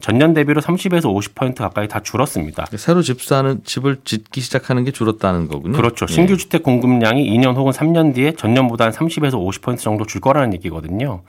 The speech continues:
Speaker 1: 근데 이걸 보고 이제 부동산 가격은 추세적으로 오를 거다라고 생각하는 사람들이 많다는
Speaker 2: 음.
Speaker 1: 겁니다.
Speaker 2: 근데 주택담보대출이라고 분류는 되지만 그 안에는 집을 살 때, 사면서 빚을 내는 주택담보대출도 있고,
Speaker 1: 네.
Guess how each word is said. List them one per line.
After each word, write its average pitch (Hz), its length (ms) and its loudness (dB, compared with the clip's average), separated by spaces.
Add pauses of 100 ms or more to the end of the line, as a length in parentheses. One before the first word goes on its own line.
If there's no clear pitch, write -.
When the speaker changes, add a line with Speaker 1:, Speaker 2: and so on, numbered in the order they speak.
(240)
Speaker 1:
근데 92 80 -2
이걸 120 180 2
보고 110 220 0
이제 107 80 -4
부동산 117 440 0
가격은 107 360 -2
추세적으로 143 440 -2
오를 87 160 -6
거다라고 95 880 -2
생각하는 131 360 -2
사람들이 117 280 -4
많다는 104 400 -2
Speaker 2:
음. - 20 0
Speaker 1:
겁니다. 85 400 -6 (240)
Speaker 2:
근데 156 80 -2
주택담보대출이라고 147 960 2
분류는 131 400 2
되지만 92 540 0 (120)
그 123 180 -2
안에는 123 600 0
집을 131 380 2
살 180 320 -2 (160)
때, 175 320 4
사면서 175 760 2
빚을 123 260 -6
내는 107 360 0
주택담보대출도 95 760 -4
있고, - 300 -8
Speaker 1:
네. 82 220 -4